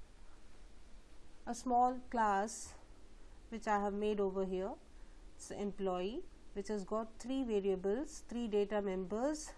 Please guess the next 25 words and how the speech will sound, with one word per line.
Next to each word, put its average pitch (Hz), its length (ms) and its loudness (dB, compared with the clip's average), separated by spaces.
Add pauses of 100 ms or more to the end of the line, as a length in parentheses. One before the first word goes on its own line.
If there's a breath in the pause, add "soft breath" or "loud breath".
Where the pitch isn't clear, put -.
(100)
E 202 140 2
M 202 120 2
P 214 160 -2
I 202 200 2
D, 220 160 -4
salary 196 500 0
department, 196 800 -2
and 196 180 0 (140)
two 269 240 2
member 208 340 0
functions, 214 840 0 (560 loud breath)
enter 220 320 0
data, 220 480 2
wherein 214 340 2
I 208 120 0
am 208 60 0
accepting 247 680 -2
the 226 100 0
data 214 500 2
and 208 380 0 (640 loud breath)
display, 254 560 2
which 220 240 -2
is 277 400 0 (260)
displaying 202 640 2
the 226 220 0